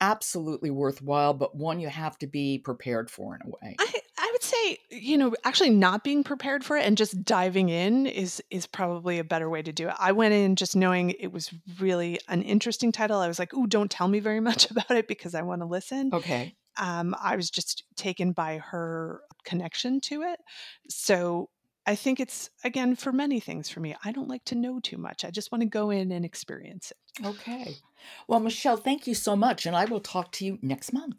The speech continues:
Speaker 2: Hard to believe, but yes.
Speaker 1: I know.
Speaker 2: <laughs>
Speaker 1: Okay.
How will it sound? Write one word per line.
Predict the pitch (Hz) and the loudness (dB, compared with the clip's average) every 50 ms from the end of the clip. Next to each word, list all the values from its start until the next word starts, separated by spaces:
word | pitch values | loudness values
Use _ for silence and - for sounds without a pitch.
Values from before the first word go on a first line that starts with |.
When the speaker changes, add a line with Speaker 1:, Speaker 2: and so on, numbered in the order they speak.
| _ - - | _ -20 -16
Speaker 2:
Hard | - - 170 165 170 | -10 -8 -6 -4 -2
to | 220 | -2
believe, | 220 294 349 427 440 330 202 - - - - - - _ | 0 2 2 2 2 0 -2 -4 -8 -14 -14 -16 -18 _
but | - - - 170 | -16 -14 -10 -8
yes. | 175 160 - - | -8 -8 -6 -6
Speaker 1:
I | 180 180 175 185 | -4 -4 -4 -4
know. | 185 185 220 254 349 262 - | -4 -4 -4 -6 -6 -8 -8
Speaker 2:
<laughs> | - - - - - - - - - | -10 -10 -10 -12 -14 -16 -6 0 0
Speaker 1:
Okay. | 202 - - - - - 147 143 143 - - 135 - | 0 0 0 -4 -8 -6 -4 -4 -4 -4 -6 -8 -8